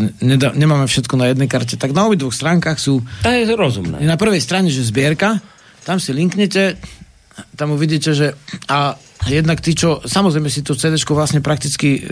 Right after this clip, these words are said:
Speaker 1: tí, čo podporia, tak to C D čko aj dostanú.
Speaker 2: Mhm.
Speaker 1: Aj tu môžu aj ten spevník dostať.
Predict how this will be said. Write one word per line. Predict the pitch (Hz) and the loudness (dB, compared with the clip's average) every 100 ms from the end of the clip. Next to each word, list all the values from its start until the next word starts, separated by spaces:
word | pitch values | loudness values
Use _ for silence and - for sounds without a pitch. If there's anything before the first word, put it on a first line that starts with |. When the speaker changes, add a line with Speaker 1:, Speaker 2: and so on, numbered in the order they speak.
| 131 | -6
Speaker 1:
tí, | 120 | -4
čo | 135 139 | -2 0
podporia, | 117 143 - 160 160 185 | 0 -2 2 2 2 2
tak | 175 120 | -2 -6
to | 127 | -6
C | 117 | -2
D | 156 | 0
čko | 156 151 | 0 0
aj | 117 | 2
dostanú. | 113 113 143 147 208 | 0 2 2 4 4
Speaker 2:
Mhm. | 190 110 117 117 - - - | 2 -2 -4 -6 -14 -20 -4
Speaker 1:
Aj | 135 | 0
tu | 131 120 | 0 -2
môžu | 90 127 135 139 | -2 0 2 2
aj | 117 | 2
ten | 120 | 0
spevník | 120 147 147 156 | 0 2 4 4
dostať. | 170 156 185 180 | 2 2 0 -2